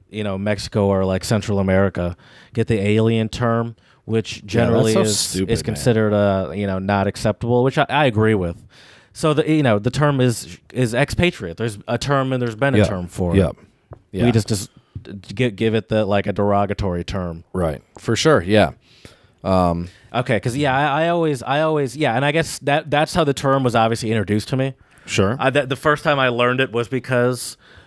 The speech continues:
Speaker 1: uh, uh, you know, of a job, and obviously at my school, I was surrounded by people that were
Speaker 2: Sure.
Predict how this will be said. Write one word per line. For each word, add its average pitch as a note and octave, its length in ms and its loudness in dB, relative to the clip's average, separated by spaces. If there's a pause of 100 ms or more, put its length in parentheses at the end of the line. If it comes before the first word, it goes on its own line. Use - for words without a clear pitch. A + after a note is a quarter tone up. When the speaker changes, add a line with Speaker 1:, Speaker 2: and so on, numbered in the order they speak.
(200)
Speaker 1:
uh, B2 360 2 (180)
uh, B2+ 360 2 (300)
you C#3 160 0
know, B2+ 140 4
of A#2 360 0
a C3 40 2
job, B2 380 2
and A#2 140 4
obviously A#2+ 380 2
at A#2 80 -2
my A2+ 100 -6
school, B2 320 0
I A2 80 2
was A2 120 -2
surrounded A2 400 0
by A2 100 2
people A2+ 300 -2
that A2 280 -2 (280)
were A#2 160 0
Speaker 2:
Sure. - 20 -4